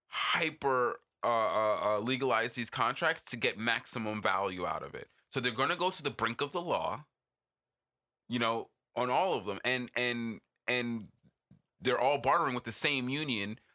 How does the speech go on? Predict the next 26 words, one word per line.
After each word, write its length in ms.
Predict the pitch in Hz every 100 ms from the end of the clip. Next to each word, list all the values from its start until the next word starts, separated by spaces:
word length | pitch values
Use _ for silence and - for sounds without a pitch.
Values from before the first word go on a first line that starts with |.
| _
that 140 | 123 123
is 120 | 113
asking 480 | 120 135 - 131 120
for 120 | 117
the 100 | 110
same 340 | - 135 127
demands 400 | 123 123 127 120
across 300 | 123 120 113
the 80 | 113
board. 340 | 101 143 104 95
They're 140 | 120
not 220 | 143 143 -
asking 460 | 117 127 - 120
for 140 | - 104
special 800 | - - 123 - 123 110 107 - _ _ -
treatment 420 | - 139 120 120
of 100 | 104
certain 680 | - - 127 104 120 117 - _ -
plant 360 | 139 156 127
workers. 480 | 101 87 90 92 123
No, 360 | 123 175 110 71
it's 120 | -
a 60 | 113
union, 520 | 127 165 139 95 85
and 240 | 87
the 80 | 92